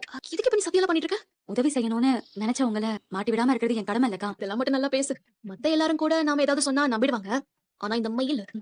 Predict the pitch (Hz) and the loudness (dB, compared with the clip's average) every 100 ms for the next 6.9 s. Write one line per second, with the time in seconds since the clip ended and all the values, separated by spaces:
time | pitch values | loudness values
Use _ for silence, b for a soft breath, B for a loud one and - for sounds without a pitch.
0 | - 196 208 226 240 247 233 254 208 208 | -6 -6 -2 -2 0 0 0 0 -2 -2
1 | 262 254 254 240 247 _ _ 202 240 277 | 0 0 0 -2 -6 _ _ -10 -4 -2
2 | 240 269 214 220 220 240 254 277 285 277 | -2 -4 -4 -4 -2 0 0 0 0 0
3 | 254 _ _ - - 247 370 539 427 392 | -2 _ _ -20 -4 0 0 0 0 0
4 | 349 - _ _ - 247 294 - - - | -2 -4 _ _ 0 2 2 0 -6 0
5 | 262 262 247 339 302 247 262 180 - 311 | 2 2 0 0 -2 -4 -4 -6 -4 -2
6 | 359 359 302 349 339 277 208 180 | 0 2 2 0 0 -2 -2 -6